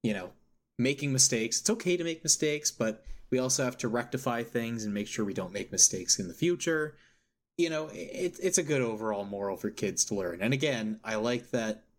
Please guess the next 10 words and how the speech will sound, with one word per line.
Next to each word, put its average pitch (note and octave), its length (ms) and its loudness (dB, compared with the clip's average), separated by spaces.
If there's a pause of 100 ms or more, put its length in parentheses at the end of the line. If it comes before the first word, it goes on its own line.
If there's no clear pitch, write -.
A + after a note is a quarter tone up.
(180)
instead A2+ 360 4
of G2+ 160 -8
just - 340 2
having G#2 520 -4 (460)
the G#2+ 60 -2
kids F#3 380 2
be B2 160 2
the A2 100 0
ones G2+ 320 -2
who F#2+ 420 0